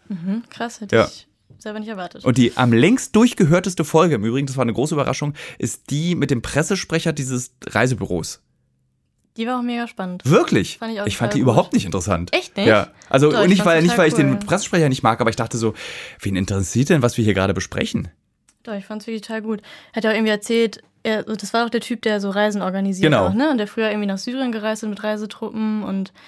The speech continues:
Speaker 1: fand ich irgendwie total schön, weil so eine Reise nach Syrien zum Beispiel, in meiner Generation kann man es ja gar nicht vorstellen oder ich könnte mir das
Speaker 2: Ja.
Speaker 1: gar nicht vorstellen, dass es was überhaupt gegeben hat. Und er irgendwie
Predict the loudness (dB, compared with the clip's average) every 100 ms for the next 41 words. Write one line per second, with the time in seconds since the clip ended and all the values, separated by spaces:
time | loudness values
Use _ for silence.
0 | -20 _ -2 -2 -4 0 -2 0 2 2
1 | 0 -16 -10 -4 0 2 2 0 -2 0
2 | -2 0 -2 -2 -4 -4 -4 -4 -4 -2
3 | -2 -2 -6 -6 -6 -6 -6 -6 -6 -4
4 | -4 -4 -6 -6 -8 -10 -10 -4 4 6
5 | 4 -2 -8 -10 -16 -16 -14 -14 -10 -4
6 | -4 -4 -8 -8 -6 -4 -4 -4 -4 -4